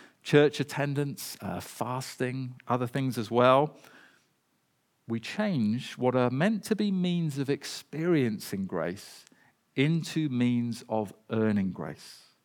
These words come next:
So we think, "Because I've done my quiet time this morning, God is gonna bless me today."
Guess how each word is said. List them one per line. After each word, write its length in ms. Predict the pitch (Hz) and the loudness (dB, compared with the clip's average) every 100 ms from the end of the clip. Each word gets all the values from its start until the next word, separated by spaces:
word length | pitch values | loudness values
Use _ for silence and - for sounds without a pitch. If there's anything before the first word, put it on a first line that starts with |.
| _ _ _ _ _ _ | _ _ _ _ _ _
So 120 | 117 | -4
we 80 | 110 | -2
think, 220 | 117 123 | 0 0
"Because 260 | 120 - 185 | -2 -6 -4
I've 200 | 180 143 | -2 0
done 200 | 165 156 | 2 2
my 220 | 131 135 | 2 0
quiet 400 | - 131 120 107 | -2 -2 -2 -2
time 260 | - 104 98 | -6 -4 -4
this 180 | 95 | -4
morning, 320 | 110 104 104 104 - - | -4 0 0 -2 -8 -10
God 260 | - 135 139 | -4 -2 0
is 160 | 127 - | -2 -2
gonna 200 | 113 101 | -2 -2
bless 420 | 104 101 - - | 0 -2 -4 -6
me 100 | 98 | -8
today." 440 | - 95 90 92 | -6 -6 -6 -6